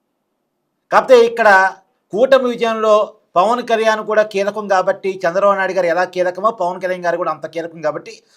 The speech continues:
ఆయనకి ఆ ఇంపార్టెన్స్ ఇవ్వటం కోసం ఆయన ఫోటోని గవర్నమెంట్ ఆఫీసుల్లో పెట్టుకోవడానికి ఆంధ్రప్రదేశ్ ప్రభుత్వం నియామకాలు,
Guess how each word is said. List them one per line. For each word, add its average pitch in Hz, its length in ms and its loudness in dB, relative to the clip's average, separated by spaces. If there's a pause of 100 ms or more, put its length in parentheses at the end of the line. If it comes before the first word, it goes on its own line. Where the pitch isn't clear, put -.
(100)
ఆయనకి 226 360 4
ఆ 220 40 4
ఇంపార్టెన్స్ 214 680 -2
ఇవ్వటం 185 280 -6
కోసం 185 240 -6
ఆయన 208 360 -4
ఫోటోని 196 520 -8 (300)
గవర్నమెంట్ 202 280 -2
ఆఫీసుల్లో 180 640 -6 (760)
పెట్టుకోవడానికి 208 420 -2
ఆంధ్రప్రదేశ్ 202 360 -2
ప్రభుత్వం 185 420 -4 (2000)
నియామకాలు, 208 500 -2